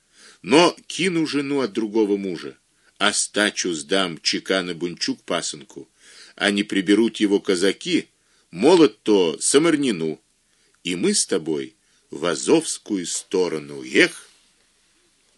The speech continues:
Самарнин Михаил, донской войсковой атаман, принимал участие в восстании Разина,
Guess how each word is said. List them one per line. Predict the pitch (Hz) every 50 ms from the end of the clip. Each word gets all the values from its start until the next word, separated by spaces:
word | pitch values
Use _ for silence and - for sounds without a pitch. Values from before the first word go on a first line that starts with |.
| _ _ _ _ _ _ _ _ _ _ _ _ _ _ _ _ _ _ _ _ _ _ _ _ _ _ _ _ _ _ _ _ _
Самарнин | _ - - - 139 147 147 147 135 131 131 135 151 196 214 220 226 208 - _ _ _ _ _ _
Михаил, | - 107 139 170 165 - 175 160 120 92 82 82 80 78 - - _ _ _ _ _ _ _ _ _ _ _ _
донской | - - 117 127 123 117 - - - 160 180 175 156
войсковой | 139 135 117 - - 120 117 110 127 123
атаман, | 113 - - 113 - - 110 92 78 76 76 76 73
принимал | - - 87 92 101 107 117 117 107 90
участие | 82 78 - - 95 95 95 - - - - 85
в | 80 69
восстании | 85 85 - - - - 90 80 78 73 -
Разина, | 71 71 80 101 135 151 143 151 156 151 151 151 151